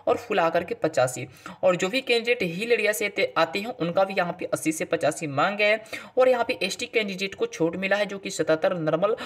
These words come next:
और फुल आकर के बयासी होनी चाहिए। फिजिकल इवेंट्स के बारे में यहाँ पे एक पॉइंट छः किलोमीटर का रनिंग कंप्लीट करना होगा छः मिनट तीस सेकंड में और लॉन्ग जंप यहाँ पे तीन दशमलव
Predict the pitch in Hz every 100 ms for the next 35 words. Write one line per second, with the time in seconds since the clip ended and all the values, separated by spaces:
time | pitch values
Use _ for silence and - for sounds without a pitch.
0 | - - - - 170 156 180 170 139 135
1 | 175 160 131 135 127 135 117 - - -
2 | 202 - 220 214 262 269 254 185 196 233
3 | 226 - 233 220 214 226 226 226 - 190
4 | 214 - 214 214 - 185 190 202 202 208
5 | 202 180 175 185 180 180 180 185 214 220
6 | 214 214 202 190 185 165 165 208 208 214
7 | 208 220 226 - - 170 151 156 196 214
8 | 214 214 214 202 214 208 196 202 196 196
9 | 233 -